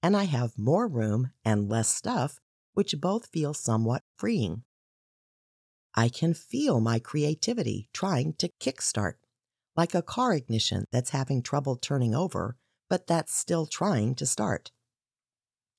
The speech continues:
It's in there. It's trying to come out.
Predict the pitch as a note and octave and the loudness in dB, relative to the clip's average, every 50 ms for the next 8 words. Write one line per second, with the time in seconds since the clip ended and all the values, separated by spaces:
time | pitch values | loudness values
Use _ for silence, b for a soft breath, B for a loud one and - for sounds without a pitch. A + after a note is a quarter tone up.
0 | _ _ _ _ _ - D#3+ F#3+ - - - - - E3+ A3 B3+ F#3 A2+ G2+ G2 | _ _ _ _ _ 4 4 4 4 0 -2 0 2 2 4 4 4 4 2 0
1 | - - - _ _ _ _ _ _ _ _ _ _ _ _ - F3+ G3+ G3+ - | -2 -4 -8 _ _ _ _ _ _ _ _ _ _ _ _ 2 2 2 2 -2
2 | - - - D#3 F3+ G#3+ D#3 B2+ D3 D#3 D3 D#3+ D3+ - E3+ D#3+ E3+ G3+ A#3 F3+ | -6 -4 -2 0 2 2 2 2 2 0 -2 -2 -2 0 0 0 0 0 -2 -4
3 | - - - - | -4 -6 -10 -14